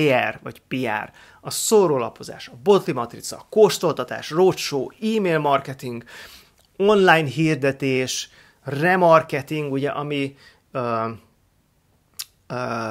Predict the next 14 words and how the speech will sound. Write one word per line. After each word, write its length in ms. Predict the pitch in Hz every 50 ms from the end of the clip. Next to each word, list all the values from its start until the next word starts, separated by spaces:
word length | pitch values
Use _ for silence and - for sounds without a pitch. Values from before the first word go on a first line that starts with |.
| 110 107 113 113
ami 260 | - 131 123 123 - _ _ -
personalizált, 1200 | 156 139 147 156 - - - 143 139 135 131 131 127 113 123 127 120 120 120 117 117 - - - - - - _ _ _ _ _ _
tipikusan 640 | - 247 285 285 339 277 - 196 175 - 185 165 151
ami 340 | - - 156 151 156 156
mérhető, 920 | 147 139 147 175 196 180 156 - - - 131 113 - - - 120 - 160 156 - _ _ _ _ _ _ _ - - - _ _ _ _
az 280 | - 170 175 - -
tartozik 600 | - 165 143 143 143 - 143 139 156 170 170 170
a 80 | - 135
below 380 | 113 120 160 165 156 143 120
the 100 | 113 131
line-hoz. 800 | 113 113 117 113 110 110 104 110 110 - - - - - - _ _ _ _
Na 100 | 135 131
most, 220 | 135 135 - - _ _
tehát 240 | - 131 127 -